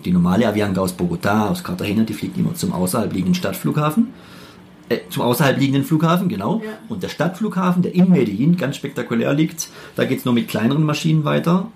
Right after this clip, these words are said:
Speaker 1: und zum Beispiel eben an die, an die Pazifikküste.
Speaker 2: Ja. Ähm, jetzt nochmal vom Wasser in die Berge.
Speaker 1: Mhm.
Speaker 2: Wenn ich wirklich, äh, Besteigung machen
Speaker 1: Mhm.
Speaker 2: möchte, wohin fahre ich da?
Speaker 1: Mhm.
Speaker 2: Bergbesteigung.
Speaker 1: Da haben wir einige tolle Gebiete, muss man wirklich sagen.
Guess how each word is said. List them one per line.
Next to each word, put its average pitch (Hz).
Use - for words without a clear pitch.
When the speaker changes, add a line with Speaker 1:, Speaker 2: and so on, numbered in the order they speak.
Speaker 1:
und 127
zum 113
Beispiel 92
eben -
an 104
die, 90
an 98
die 185
Pazifikküste. 180
Speaker 2:
Ja. 226
Ähm, 226
jetzt 226
nochmal 226
vom 208
Wasser 226
in 214
die 208
Berge. 180
Speaker 1:
Mhm. 123
Speaker 2:
Wenn 208
ich 214
wirklich, 214
äh, 196
Besteigung 185
machen 147
Speaker 1:
Mhm. 101
Speaker 2:
möchte, 160
wohin 214
fahre 190
ich -
da? 160
Speaker 1:
Mhm. 143
Speaker 2:
Bergbesteigung. -
Speaker 1:
Da 127
haben 156
wir -
einige 139
tolle 139
Gebiete, 151
muss -
man 117
wirklich 165
sagen. 160